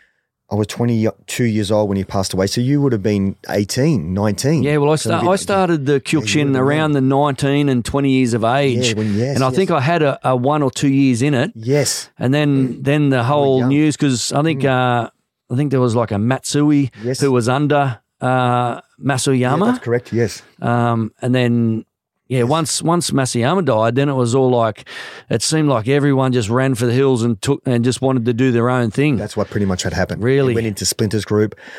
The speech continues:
Speaker 1: um, and then, yeah, it got a little bit political where some of the,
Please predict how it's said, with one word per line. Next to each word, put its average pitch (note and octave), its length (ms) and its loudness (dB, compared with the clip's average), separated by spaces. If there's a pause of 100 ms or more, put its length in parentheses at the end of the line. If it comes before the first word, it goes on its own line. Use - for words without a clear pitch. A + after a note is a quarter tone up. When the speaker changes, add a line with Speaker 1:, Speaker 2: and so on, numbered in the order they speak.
(140)
Speaker 1:
um, G2 260 0
and G2 80 0
then, G#2 300 0
yeah, C#3+ 420 2
it G2+ 60 -2
got A#2+ 140 0
a - 20 0
little A#2 180 0
bit G#2 140 -6
political G#2+ 420 0
where G2 160 2
some G2 240 -2
of G2 60 0
the, F#2 220 0